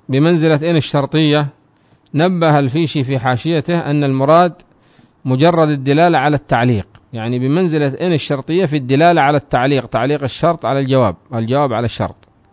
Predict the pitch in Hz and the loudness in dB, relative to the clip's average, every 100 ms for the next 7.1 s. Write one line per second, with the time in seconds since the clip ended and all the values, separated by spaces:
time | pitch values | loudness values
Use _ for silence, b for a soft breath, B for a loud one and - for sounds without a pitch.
0 | _ - 165 131 - - _ _ _ _ | _ 0 2 2 -2 -10 _ _ _ _
1 | _ _ _ _ _ _ _ _ 123 120 | _ _ _ _ _ _ _ _ -2 2
2 | 127 143 151 131 156 208 190 165 160 147 | 4 4 4 2 2 2 2 -2 0 2
3 | 127 113 95 - _ - 147 151 156 143 | 2 0 -4 -8 _ -6 -4 -2 -2 -2
4 | 151 143 139 127 - b b b _ 147 | -2 -2 -4 -4 -10 b b b _ 0
5 | 190 196 - 123 - 135 160 175 175 139 | 0 -2 -10 -8 -6 -4 -2 -2 -2 0
6 | 139 139 131 123 120 113 151 131 127 120 | 0 0 -2 -2 -2 0 0 2 2 0